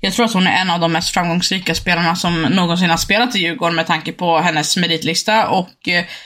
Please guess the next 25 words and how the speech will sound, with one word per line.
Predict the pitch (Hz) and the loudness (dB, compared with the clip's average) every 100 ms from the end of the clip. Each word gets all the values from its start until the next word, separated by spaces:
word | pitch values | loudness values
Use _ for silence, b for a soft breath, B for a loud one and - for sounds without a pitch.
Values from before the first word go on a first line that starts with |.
| B B B | B B B
det | 202 | -4
faktum | 208 190 185 | -2 -2 0
att | 180 | 0
hon | 180 | 0
har | 170 | 0
vunnit | 175 170 180 | 0 0 0
medaljer | 175 165 165 | 0 0 0
med | 160 | 0
landslaget, | 165 156 - 165 170 | 0 0 0 0 0
senast | 185 170 170 | 0 0 0
ett | 170 | -2
O | 185 175 | -2 0
S-silver | 175 - 180 165 160 | 0 0 0 0 0
i | |
Tokyo, | 240 269 269 262 262 254 B B B | 2 2 2 2 2 0 B B B
och | - 208 196 185 | 0 2 2 2
spelat | - 214 196 208 | 0 0 0 0
i | |
Chelsea, | - 269 254 262 233 | 2 2 2 0 0
Atletico | 233 226 202 - | 0 -2 -2 0
Madrid, | 214 208 196 196 202 185 | 2 2 2 0 0 0
Wolfsburg. | 185 196 202 190 - 202 185 | 0 2 2 0 0 0 0
Det | 185 220 | 0 2
är | 226 | 2
ändå | 196 185 175 | 2 2 0